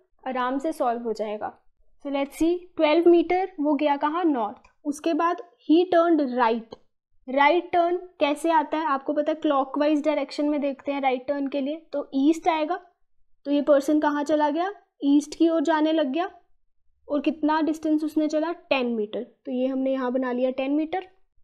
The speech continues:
उसके बाद लिखा है he again turned right,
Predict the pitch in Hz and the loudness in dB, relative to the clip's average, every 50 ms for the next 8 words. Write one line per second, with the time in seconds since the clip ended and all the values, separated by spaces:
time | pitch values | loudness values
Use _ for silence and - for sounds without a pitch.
0 | _ - 294 285 - - 349 359 311 359 359 339 320 311 302 311 311 302 294 285 | _ -8 -8 -8 -4 -2 0 2 4 4 4 4 2 2 2 2 0 0 0 0
1 | 277 294 330 311 294 294 302 302 285 277 240 233 277 277 294 320 370 392 392 381 | -2 -4 -4 0 0 0 0 2 0 -2 0 0 0 0 2 2 4 4 2 2
2 | - - 320 302 285 294 302 302 285 269 240 247 240 247 254 233 240 | 0 2 2 4 4 4 4 4 2 2 2 2 2 2 0 0 -4